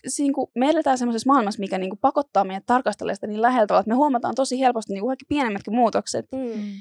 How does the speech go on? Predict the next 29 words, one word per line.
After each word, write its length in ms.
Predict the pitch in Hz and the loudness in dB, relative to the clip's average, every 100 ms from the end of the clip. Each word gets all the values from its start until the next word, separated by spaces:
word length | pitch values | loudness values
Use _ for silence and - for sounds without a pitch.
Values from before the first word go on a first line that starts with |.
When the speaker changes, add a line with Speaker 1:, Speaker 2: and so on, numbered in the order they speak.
| _ - | _ -4
Speaker 1:
Niin 140 | 208 | -2
kyllä 140 | 269 277 | 0 0
se 120 | 294 | 2
ihminen, 440 | 320 285 214 196 | 2 2 0 -4
jos 180 | 202 - | -6 0
se 60 | 254 | 2
joutuu 260 | 277 254 | 4 4
ostamaan 340 | 277 - 226 214 | 2 0 -2 -4
ne 60 | |
isommat 360 | 214 247 220 226 | -2 -2 -2 0
housut, 340 | 254 226 202 | 2 2 0
niin 80 | 214 | -8
kyllä 140 | 247 262 | -4 -2
se 120 | 269 - | -4 -6
vittu 260 | 294 - 254 | -8 -2 0
huomaa 400 | 277 247 165 - | 6 6 4 0
sen. 260 | - 160 - | -2 -6 -4
Sun 140 | 240 | -4
ei 60 | 247 | 2
tarvii 240 | 320 247 - | 2 2 2
<laughs> 20 | - | 6
kommentoida 420 | 294 185 185 220 | 8 8 6 4
sille 260 | - 190 | 0 0
Speaker 2:
Niin. 160 | 262 285 | 4 4
Speaker 1:
yhtään 240 | - 214 | 8 8
mitään, 320 | 240 294 156 233 | 6 4 4 2
se 80 | |
tietää 460 | 254 226 277 170 185 | 2 4 4 6 2
sen. 300 | - 170 202 | 2 -2 -4